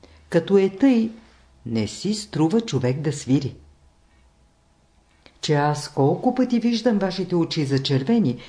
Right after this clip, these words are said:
и като ги видя, казвам: "Струната от ръчката се е скъсала." Лекарите обясняват, че станало някакво възпаление. Аз казвам просто:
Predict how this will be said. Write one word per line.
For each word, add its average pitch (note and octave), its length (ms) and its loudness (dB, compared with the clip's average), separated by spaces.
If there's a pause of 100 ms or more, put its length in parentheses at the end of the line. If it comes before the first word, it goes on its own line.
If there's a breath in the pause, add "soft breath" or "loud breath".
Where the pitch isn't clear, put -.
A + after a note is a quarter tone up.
(200 loud breath)
и C3 140 2
като C3+ 240 -2
ги B2+ 140 -2
видя, C3 300 -2
казвам: C3+ 500 -2 (960)
"Струната D#3+ 800 -4
от G3 320 0
ръчката F3+ 560 -6
се C#3+ 240 -4
е A2+ 60 -2
скъсала." D3 580 -6 (1800 soft breath)
Лекарите C#3 500 2
обясняват, C#3 760 -2
че A#2+ 120 -4
станало C#3+ 440 -4
някакво C3+ 460 -2
възпаление. B2 720 -4 (1160)
Аз A#2+ 180 -8
казвам D3+ 440 -4
просто: - 420 -6